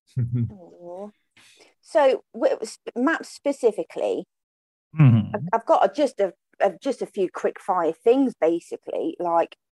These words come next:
Speaker 2: what was your most fun build? Which one did you enjoy doing the most?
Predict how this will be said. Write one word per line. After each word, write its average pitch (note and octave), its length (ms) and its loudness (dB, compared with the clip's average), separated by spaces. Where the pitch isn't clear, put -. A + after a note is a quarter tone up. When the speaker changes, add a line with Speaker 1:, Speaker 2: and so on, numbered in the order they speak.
Speaker 2:
what G3+ 180 2
was G#3+ 140 -2
your G#3 120 -2
most G3 360 -2
fun F#3+ 240 0
build? E3 340 2
Which - 200 -2
one F#3+ 100 -10
did F3 160 -8
you F#3 80 -2
enjoy F3+ 500 0
doing D3+ 440 -4
the D#3+ 60 -6
most? C3 340 -6